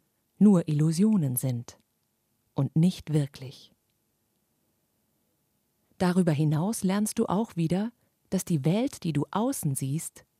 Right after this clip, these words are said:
nur das Produkt deiner eigenen Gedanken ist. Somit hat der Denker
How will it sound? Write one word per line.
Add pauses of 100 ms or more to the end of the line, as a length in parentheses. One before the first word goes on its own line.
(140)
nur
das
Produkt (160)
deiner
eigenen
Gedanken
ist. (3000)
Somit
hat
der
Denker